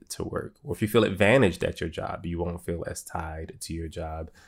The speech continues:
And the, uh, the, one of the reasons that might be the case is because, um, it's hard to know if what's happening is, if what you produce, if your outcomes are about you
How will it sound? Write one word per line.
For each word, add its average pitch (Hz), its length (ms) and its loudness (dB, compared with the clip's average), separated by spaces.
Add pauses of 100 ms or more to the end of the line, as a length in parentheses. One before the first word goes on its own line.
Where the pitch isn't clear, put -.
(420)
And 110 100 4
the, 117 100 10
uh, 107 180 8
the, 107 120 2
one 127 240 6
of 120 60 8
the 104 60 4
reasons 95 260 4
that 87 220 4
might 87 220 2
be 85 80 -2
the 87 100 -2
case 101 340 2
is 82 100 -6
because, 80 600 -2 (720)
um, 82 500 0
it's 101 160 2
hard 110 640 2 (140)
to - 120 -4
know 87 680 2
if 85 380 0 (400)
what's 90 180 0
happening 98 640 2 (300)
is, 90 180 -2 (180)
if 95 200 -2
what - 180 -2
you 92 60 -2
produce, 90 840 -2 (200)
if - 180 -12
your 90 160 0
outcomes 98 420 2
are 90 80 2
about 85 280 -2
you 135 500 4